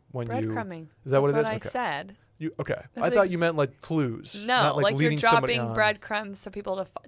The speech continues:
Speaker 2: to, to, you know, eat it and follow you.
Speaker 1: I thought that was, like, if you are, like, not into a girl, but you don't wanna totally ghost her.
Speaker 2: You, like, throw a, there's two.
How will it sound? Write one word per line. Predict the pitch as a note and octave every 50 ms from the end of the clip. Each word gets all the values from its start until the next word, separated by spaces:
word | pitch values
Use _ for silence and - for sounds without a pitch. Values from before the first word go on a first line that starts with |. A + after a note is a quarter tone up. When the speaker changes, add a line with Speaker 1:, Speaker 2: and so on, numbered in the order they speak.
| - -
Speaker 2:
to, | - - _ _ _ _
to, | - - - _ _ _ _ _ -
you | G#3+
know, | G3 F#3+ F#3+ -
eat | - G3+ G3+ G3+
it | G3 F#3+ F#3+ - -
and | - - F3
follow | - _ F3+ F3 F3 E3+ - - -
you. | - - - - - -
Speaker 1:
I | D3+
thought | F3 - F#3 E3+ -
that | D3+ E3
was, | E3+ D3+ B2+
like, | C#3 C3+ B2+ A#2+ - - _
if | C3 A#2 -
you | B2+ B2+ B2+ B2 B2 A#2+ B2 B2 A#2+ - - _ _ _ - _ _ _ _ _
are, | - B2+
like, | B2+ A2+ A2
not | B2+ B2+ B2+ B2+ B2+
into | B2+ B2+ B2 - C#3+ C3
a | C3 B2
girl, | A#2+ C3 B2+ B2+ B2+ B2+
but | B2 A#2 - -
you | A#2
don't | A2+ B2+ A#2+ A#2 A2+
wanna | A2+ A2+ A2+ A2 G#2+ -
totally | - - B2+ A#2+ A#2 B2 A#2
ghost | G#2+ A2+ A#2 A2+ A2+ - -
her. | B2+ A#2 A2+ G#2+ G#2 -
Speaker 2:
You, | - - A3
like, | A3 G#3+ G3+ - -
throw | A3 G#3 G3+ G3
a, | F#3+ -
there's | - A3+ B3 B3 - -
two. | - - C#4+ C4